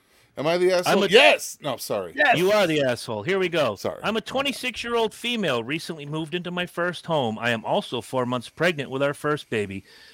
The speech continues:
Speaker 2: The pregnancy has been very hard. I have horrible morning sickness. I reached a really bad point where I passed out and hit my head, and my doctor admitted me, admitted me to the hospital for a week.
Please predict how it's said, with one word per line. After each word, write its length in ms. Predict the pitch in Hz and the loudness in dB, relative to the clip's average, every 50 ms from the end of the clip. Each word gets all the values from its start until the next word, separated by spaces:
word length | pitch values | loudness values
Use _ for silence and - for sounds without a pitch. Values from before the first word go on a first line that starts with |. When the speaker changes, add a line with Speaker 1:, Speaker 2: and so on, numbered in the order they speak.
| - _ _ | -20 _ _
Speaker 2:
The 80 | - 104 | -8 -8
pregnancy 480 | - - 143 151 170 151 - - 127 117 | -2 0 0 0 0 -2 -4 -4 -2 -2
has 120 | 113 95 | -4 -4
been 160 | - 117 110 | -6 -8 -6
very 300 | 98 - 123 123 131 135 | -2 0 2 2 2 0
hard. 380 | 127 113 117 104 95 87 85 - _ _ _ - _ _ _ _ _ | 0 2 0 0 0 -2 -8 -14 _ _ _ -20 _ _ _ _ _
I 60 | - 143 | 0 0
have 140 | 139 - | 0 0
horrible 460 | - - - 143 160 165 156 135 147 143 | -2 -2 0 2 2 2 2 0 -2 -2
morning 360 | 131 123 120 123 123 117 107 | 0 0 0 0 0 -2 -4
sickness. 580 | - - 113 101 - - 98 95 - - - _ _ _ _ _ _ _ | -4 -8 -8 -8 -8 -12 -12 -12 -12 -16 -18 _ _ _ _ _ _ _
I 80 | - 120 | -4 -4
reached 360 | 127 131 190 220 208 - - | -2 -2 -2 -4 -4 -4 -8
a 60 | 123 | -8
really 320 | 101 95 143 208 254 240 160 | -4 0 -2 0 0 -2 -2
bad 320 | - 151 143 139 131 _ | 0 0 0 0 0 _
point 260 | - - 135 131 - | -10 -8 -8 -8 -6
where 260 | 98 117 113 110 - | -4 -4 -4 -4 -4
I 140 | - 104 107 | -2 -4 -4
passed 540 | - - - - - 147 147 185 190 - - | -4 -6 -10 -4 -2 0 0 0 -2 0 2
out 180 | 147 135 110 92 | 2 2 2 0
and 80 | 104 | -6
hit 180 | 101 139 147 - | -6 -6 -6 -4
my 200 | 165 170 165 160 | -2 -2 -2 -2
head, 340 | 135 139 131 117 113 113 110 | -2 0 0 0 0 0 -2
and 140 | 120 113 | -4 -4
my 140 | 120 123 117 104 _ | -4 -4 -4 -4 _
doctor 340 | 127 127 131 147 - - 110 | -2 -2 -2 -2 -4 -6 -8
admitted 420 | 101 95 104 123 131 151 147 139 | -8 -6 -6 -6 -6 -6 -10 -12
me, 140 | 143 147 - _ _ _ 127 143 | -18 -20 -20 _ _ _ -4 -4
admitted 400 | 135 123 110 120 175 202 247 180 | -4 -4 -2 -4 -2 -2 -2 -2
me 140 | 135 123 120 | -4 -4 -6
to 140 | 113 - 123 | -6 -8 -6
the 100 | 120 113 | -6 -4
hospital 460 | 113 147 165 165 - _ - 107 110 | -4 -4 -6 -6 -8 _ -10 -10 -10
for 160 | - - 143 | -8 -4 -4
a 80 | 147 156 | -2 0
week. 280 | 185 185 131 - - | 0 0 0 -2 -8